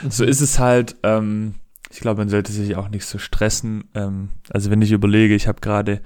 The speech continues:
Speaker 2: irgendwie immer so achtzehn verschiedene Themen gleichzeitig. Deswegen,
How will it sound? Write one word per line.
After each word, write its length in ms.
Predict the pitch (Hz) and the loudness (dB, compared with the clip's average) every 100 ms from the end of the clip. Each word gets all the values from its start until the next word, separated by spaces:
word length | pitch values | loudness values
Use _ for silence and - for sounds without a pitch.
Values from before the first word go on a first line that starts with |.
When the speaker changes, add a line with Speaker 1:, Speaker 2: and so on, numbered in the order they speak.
| - - - - | -14 -20 -20 -14
Speaker 2:
irgendwie 220 | - 104 | -12 -8
immer 160 | 95 110 | -4 -4
so 120 | 104 | -2
achtzehn 380 | - - - 110 | -2 -4 -4 -6
verschiedene 400 | 113 - 107 98 | -6 -6 -6 -2
Themen 340 | - 117 101 | 0 0 -2
gleichzeitig. 720 | 98 107 113 - 107 101 104 - - - - _ - | -2 0 0 0 0 0 -4 -10 -16 -20 -20 _ -8
Deswegen, 580 | 95 98 92 90 95 | -6 -2 -2 -2 -6